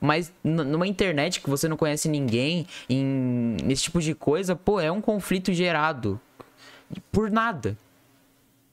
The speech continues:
Por nada. E aí acaba que você intensifica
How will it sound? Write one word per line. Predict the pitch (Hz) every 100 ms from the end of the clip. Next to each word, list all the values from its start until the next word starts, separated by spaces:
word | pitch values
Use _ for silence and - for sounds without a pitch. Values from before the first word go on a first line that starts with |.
| _
Por | - 214
nada. | 202 180 101 104 - -
E | - 143
aí | 175
acaba | 196 202 190 202
que | - 175
você | 127 151 185
intensifica | 175 202 - 214 - 185 247 - 135